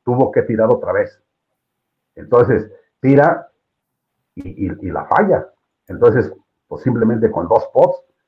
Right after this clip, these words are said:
fue suficiente. O sea, en ese momento dije, se concretaron las cosas. Qué bueno que lo gané, dije, estamos uno y uno, porque pues la mente juega mucho. Entonces traté de olvidarme de que,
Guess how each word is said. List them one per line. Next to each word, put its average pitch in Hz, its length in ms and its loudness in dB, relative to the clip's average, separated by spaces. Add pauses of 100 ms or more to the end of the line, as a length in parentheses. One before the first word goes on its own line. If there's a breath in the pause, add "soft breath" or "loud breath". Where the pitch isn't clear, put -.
(160)
fue 113 140 -6
suficiente. 127 580 -2
O 92 40 0
sea, 107 100 0
en 117 80 2
ese 127 140 0
momento 117 340 -2
dije, 107 480 -8 (460)
se 85 180 -8
concretaron 98 500 0
las - 140 -4
cosas. 147 320 0 (560)
Qué 117 100 0
bueno 117 320 4
que 101 80 -6
lo 92 100 2
gané, 110 280 2
dije, 147 320 0
estamos 113 380 -8
uno 113 220 -6
y 113 40 -8
uno, 160 320 2 (240 soft breath)
porque - 240 -16
pues - 160 -12
la 98 80 -2
mente 156 240 2
juega 170 220 4
mucho. 175 480 0 (400)
Entonces 120 320 -2
traté 143 260 4
de 165 60 8
olvidarme 143 560 4
de 123 120 -2
que, 110 140 -20